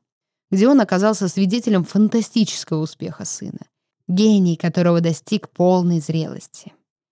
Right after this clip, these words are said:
Вершиной всей жизни Леопольда был, вероятно, тот февральский вечер, когда впервые исполнились три струнных квартета Амадея Моцарта. И когда Гайден, которому они были посвящены, сказал, обращаясь к Леопольду:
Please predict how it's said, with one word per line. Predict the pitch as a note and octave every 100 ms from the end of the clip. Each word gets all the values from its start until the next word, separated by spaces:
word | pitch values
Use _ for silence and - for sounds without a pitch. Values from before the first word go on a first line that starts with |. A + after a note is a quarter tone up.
| _ _ -
Вершиной | G3 G#3 D#4 C#4 G#3+
всей | - B3+ B3 G3
жизни | E3 G3+ G3+ F#3 E3+
Леопольда | F3 - C4+ B3+ F#3
был, | D#3+ G3 G#3
вероятно, | F3 F3+ F#3+ F#3 F3+ - -
тот | A#3 G3 -
февральский | - E3+ F3+ E3+ - -
вечер, | F3 C4+ - D#3+ - _ _
когда | - G#3 A#3+
впервые | B3 - A#3 B3+ A#3+ B3+ B3+ G3+ - -
исполнились | - G#3+ A#3 A#3+ B3 A3 -
три | F3+ G#3
струнных | - - F3+ G3 F3
квартета | - E3+ D#3+ A3+ A3 -
Амадея | E3 D#3+ E3 D#3+
Моцарта. | E3 - - - - - _ _ _ _
И | F3
когда | F#3+ G3 F3
Гайден, | D#3+ F3 G#3+ F3 D#3+
которому | - D#3+ F3 E3+ F3 -
они | E3+ F3+ E3
были | F#3 E3
посвящены, | E3 D#3 E3+ - G#3+ C4 D4+
сказал, | - - E3 G3+ G#3+
обращаясь | D#3+ D#3 D3+ F3 D#3+
к | -
Леопольду: | D#3+ D#3 - - - E3+